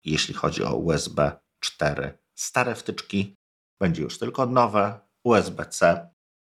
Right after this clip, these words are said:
złącze. Jest to taki troszeczkę mesjasz, tak? No, wszyscy się cieszyli dwa lata temu, jak się to wprowa-, jak wprowadzone zostały informacje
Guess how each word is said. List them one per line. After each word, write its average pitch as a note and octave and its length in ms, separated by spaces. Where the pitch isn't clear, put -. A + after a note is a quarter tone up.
złącze. F#2 760
Jest A#3 260
to A#3 80
taki G#3 260
troszeczkę F#3+ 420
mesjasz, - 460
tak? - 260
No, C3 120
wszyscy C#3 320
się G2 140
cieszyli G#2 360
dwa G#2 140
lata E2+ 240
temu, A2 260
jak F2 160
się E2 140
to - 280
wprowa-, F2+ 500
jak F2+ 120
wprowadzone F#2+ 480
zostały E2+ 320
informacje F2 840